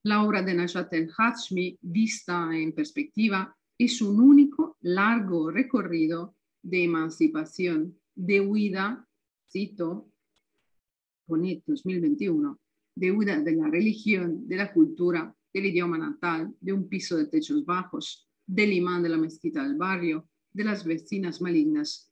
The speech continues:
policía de costumbres y de una misma.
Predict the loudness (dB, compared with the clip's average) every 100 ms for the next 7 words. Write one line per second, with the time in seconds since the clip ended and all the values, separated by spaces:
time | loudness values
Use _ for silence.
0 | -6 -2 -2 -2 -2 -2 -4 -6 -4 -2
1 | -2 -4 -10 -18 _ _ _ _ -6 -2
2 | 0 2 2 0 -2 -6 -6